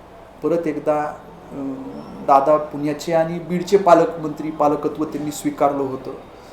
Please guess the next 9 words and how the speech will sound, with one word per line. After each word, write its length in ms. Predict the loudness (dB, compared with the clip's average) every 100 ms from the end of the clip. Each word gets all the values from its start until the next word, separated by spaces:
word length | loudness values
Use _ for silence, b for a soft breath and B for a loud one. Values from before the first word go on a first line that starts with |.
| B
त्यांच्यावर 320 | -6 0 0
जबाबदारी 500 | 2 4 4 4 0
होती. 280 | -2 -6 -12 -16 -10
तीच 220 | -8 -4
जबाबदारी 600 | -2 0 -2 -2 -6 -8 -14 -18 -18 -10
आता 460 | -4 -2 -2 -4 -10 -18 -20 -20 -18 -18 -18 -18 -12
सुनेत्रा 340 | -8 -4 2
वहिनी 300 | 2 2 -2
साहेबांवर 680 | -4 -2 -2 -2 -2 -2 -2